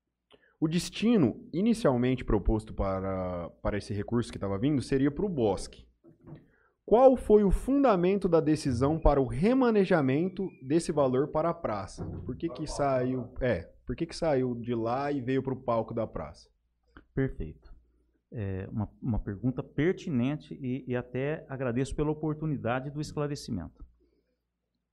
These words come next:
Speaker 2: Enfim, o que que, o que que acontece? É, quando chegou esse recurso, é, chegou não, quando foi,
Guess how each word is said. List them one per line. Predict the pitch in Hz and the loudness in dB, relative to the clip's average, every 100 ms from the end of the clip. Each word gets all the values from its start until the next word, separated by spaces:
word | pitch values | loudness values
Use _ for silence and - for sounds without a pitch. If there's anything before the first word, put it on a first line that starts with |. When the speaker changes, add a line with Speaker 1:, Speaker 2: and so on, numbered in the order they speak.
| - | 2
Speaker 2:
Enfim, | 180 - 87 78 - _ _ _ | 2 4 0 -4 -14 _ _ _
o | 147 | -8
que | - 202 | -4 -4
que, | 202 185 180 | -2 -2 -2
o | 156 | -4
que | 202 | -4
que | 190 190 | -2 0
acontece? | 190 175 - 90 85 - - - _ _ _ _ - _ _ - | 4 2 2 -4 -8 -14 -18 -20 _ _ _ _ -20 _ _ -8
É, | 139 - - _ | -6 -6 -12 _
quando | 190 220 208 | 2 4 2
chegou | - 170 120 127 117 | -2 -6 -2 0 0
esse | 113 107 | -4 -10
recurso, | 95 - 151 147 - - 104 _ _ _ _ _ _ _ _ _ _ - _ _ _ _ _ - | -14 -10 -6 -6 -8 -18 -20 _ _ _ _ _ _ _ _ _ _ -20 _ _ _ _ _ -6
é, | 127 120 113 117 | -4 -2 -4 -6
chegou | - 127 131 170 | -4 0 4 4
não, | 110 | 2
quando | 87 135 139 | 0 -2 -2
foi, | - 131 117 104 - | -2 0 0 -2 -8